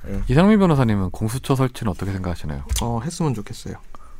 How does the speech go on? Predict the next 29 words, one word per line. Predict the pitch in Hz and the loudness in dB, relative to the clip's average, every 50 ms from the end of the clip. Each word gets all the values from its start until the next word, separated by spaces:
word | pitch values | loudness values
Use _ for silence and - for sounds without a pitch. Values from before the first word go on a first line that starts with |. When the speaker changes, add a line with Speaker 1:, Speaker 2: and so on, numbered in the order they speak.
| - - 98 | -10 -8 -6
Speaker 2:
음, | 95 90 90 90 90 90 - | -4 -4 -4 -4 -6 -6 -6
Speaker 3:
했으면. | - - 101 101 | -4 -2 0 0
Speaker 2:
검경 | 110 110 127 127 127 | 2 4 4 4 4
수사권 | 123 - - 135 - - 139 120 | 2 2 0 0 2 2 0 0
조정은요? | 113 101 - 85 80 73 69 67 67 - | 0 -2 -2 -4 -6 -6 -8 -10 -10 -8
Speaker 3:
검경 | - 113 120 135 131 127 | -6 -4 -2 -2 -4 -4
수사권 | - - 147 143 - 131 123 | -4 -6 -6 -4 -4 -4 -2
조정은 | 110 107 104 107 104 104 107 110 | -2 -2 -2 -2 -2 -2 0 0
Speaker 2:
어떤 | 117 117 113 113 117 | 2 2 4 4 4
식으로 | 104 110 117 117 107 | 4 2 2 2 2
하는 | 98 92 90 | 2 0 0
게 | 85 | -2
나을까요? | 80 76 71 | -4 -4 -2
Speaker 3:
저는 | - 160 175 185 175 | 2 2 2 4 4
검경 | - 151 165 185 190 190 | 4 4 6 6 4 4
수사권 | 180 - 214 202 202 185 180 170 | 4 2 0 2 2 2 2 4
조정의 | 143 139 135 139 147 143 143 143 143 | 4 2 2 4 4 4 4 2 0
어떤 | 135 113 - 131 123 113 | 0 -2 -2 -2 0 0
논의에 | 117 131 143 143 139 131 117 | 2 2 2 2 2 2 2
대해서 | 113 110 104 101 98 101 123 127 113 98 101 107 107 101 101 110 - | 2 0 0 0 0 0 -2 -2 -2 -2 -4 -6 -8 -8 -8 -8 -6
검찰, | - 107 - 110 104 - | -8 -6 -4 -4 -6 -6
김순환 | - - 123 120 - 120 113 | -4 -4 -4 -2 -2 -2 -2
검찰총장이나 | - 117 110 - 110 104 - - 120 113 104 107 101 98 101 98 95 107 143 208 226 - - | -2 -4 -4 -4 -6 -6 -4 -2 -2 -2 0 -2 -2 -2 -2 -4 -2 -2 -4 -4 -6 -8 -10
저 | - 95 90 85 92 - 120 | -8 -8 -6 -6 -6 -8 -8
경찰청장님이 | - - 110 107 - 113 104 101 - - 156 147 143 135 120 110 104 101 101 104 | -6 -6 -4 -2 -2 -2 -4 -4 -4 -4 -2 -2 0 0 0 0 0 0 0 -2
서로 | 104 - 135 135 131 110 | -2 -2 -4 -2 -2 -2
이렇게 | 104 - - | -4 -2 -2
이야기하고 | 107 107 110 113 113 113 110 104 104 98 98 98 98 | -2 0 0 0 0 0 0 -2 -2 -2 -2 -2 -2
있는 | 95 104 110 104 | -2 -2 -2 -2